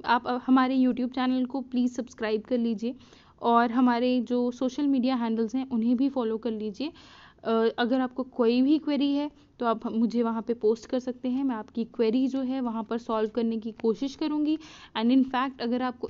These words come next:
इस वीडियो में कोई भी क्वेरी आती है, तो आप simply नीचे कमेंट कर सकते हैं and I will make sure कि आपकी क्वेरी जो है, वो सॉल्व हो जाए। ओके, देखिए, हम सबकी प्लेलिस्ट बनी हुई है। अगर आप चैनल पर जाएंगे, तो आप, अ,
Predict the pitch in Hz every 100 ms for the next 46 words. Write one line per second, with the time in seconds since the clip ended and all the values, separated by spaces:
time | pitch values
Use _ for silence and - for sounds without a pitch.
0 | - 269 254 262 247 254 269 262 233 254
1 | 269 277 277 254 240 220 226 254 285 -
2 | - - 277 - 240 254 - - 285 269
3 | 269 277 294 285 247 247 262 254 226 247
4 | 247 254 247 240 - 233 254 277 208 214
5 | 220 - 214 214 226 220 226 247 - 269
6 | 311 330 - _ - 269 247 262 262 -
7 | 240 233 247 240 233 226 214 240 220 214
8 | 190 202 - - _ _ _ _ 226 294
9 | 320 - - _ _ _ _ - 240 311
10 | 311 285 277 285 240 311 - 269 254 262
11 | 247 247 254 254 254 285 - 233 247 254
12 | 254 233 233 240 254 220 214 233 294 330
13 | - - _ 277 - - 214 247 - _